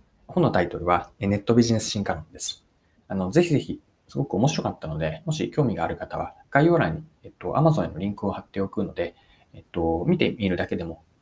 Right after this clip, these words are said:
ぜひ、あの、よかったら参考になればと思っています。はい、え、今回も貴重なお時間を使って最後までお付き合いいただき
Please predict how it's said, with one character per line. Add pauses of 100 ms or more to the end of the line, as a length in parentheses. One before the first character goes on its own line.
(140)
ぜ
ひ、
あ
の、
よ
か
っ
た
ら (160)
参
考
に
な
れ
ば
と
思
っ
て
い
ま
す。 (2000)
は
い、
え、
今
回
も
貴
重
な
お
時
間
を
使
っ
て
最
後
ま
で
お
付
き
合
い
い
た
だ
き